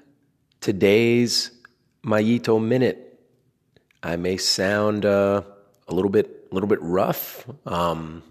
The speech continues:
you can't tell 'cause this is audio, but, uh, definitely a little bit tired. So <clears throat> I'm gonna go ahead and get into why that's the case. By the way, I'm sorry for the, uh, the audio quality if it's not the best. I'm actually recording this in, uh,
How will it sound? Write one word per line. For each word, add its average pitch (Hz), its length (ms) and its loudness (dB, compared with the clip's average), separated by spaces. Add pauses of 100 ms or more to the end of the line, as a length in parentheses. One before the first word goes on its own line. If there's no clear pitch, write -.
(280)
you 85 160 -12
can't 95 280 -8
tell - 240 -4
'cause 92 200 -8
this 90 160 -6
is 78 100 -8
audio, 123 500 0
but, 92 300 -6
uh, 82 220 -6
definitely 113 580 -4
a 117 60 -2
little 117 180 0
bit 123 220 -6
tired. 95 580 -2 (120)
So 95 760 -6
<clears throat> - 100 -16
I'm - 400 -2
gonna 107 160 0
go 110 120 2
ahead 107 180 -4
and 104 100 -8
get 110 140 0
into 110 600 0 (1000)
why 113 320 4
that's 113 260 -2
the - 60 -10
case. 104 280 0
By 104 160 0
the 104 80 -2
way, 107 200 2
I'm 98 120 -2
sorry 98 460 0
for 98 320 0
the, 90 300 -4
uh, 85 160 -6
the 85 200 -2
audio 92 440 0
quality 92 800 -2
if 98 180 -6
it's - 180 -4
not 90 220 -6
the 87 60 -10
best. 98 320 -6
I'm 95 80 -8
actually 92 340 -6
recording 101 540 -4
this 95 340 -4
in, 95 320 -2
uh, 90 240 -2